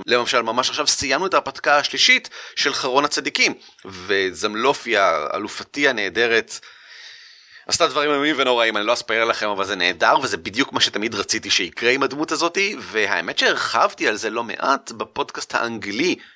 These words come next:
שלי ושל אביב אור, אה, באתר של Up to Four Players. אם אתם רוצים יותר פרטים על זה, דיברנו שם לא מעט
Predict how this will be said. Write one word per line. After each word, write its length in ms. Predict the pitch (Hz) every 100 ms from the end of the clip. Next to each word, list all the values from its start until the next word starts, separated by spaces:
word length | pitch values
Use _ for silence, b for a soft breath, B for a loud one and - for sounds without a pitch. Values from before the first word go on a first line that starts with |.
| B
שלי 200 | - -
ושל 220 | 107 98
אביב 180 | 90 92
אור, 300 | 185 226 214 B B B
אה, 220 | 107 113 110
באתר 380 | 135 139 95 95
של 160 | 113
Up 240 | - - 110
to 20 |
Four 260 | 117 117
Players. 300 | 127 95 80
אם 80 | 85
אתם 140 | 87 95
רוצים 300 | 92 - 101
יותר 180 | 95
פרטים 300 | 101 95 107
על 100 | 95
זה, 200 | 98 214 220 B B
דיברנו 260 | 123 120 120
שם 200 | - 110
לא 120 | 104
מעט 380 | 101 80 90 -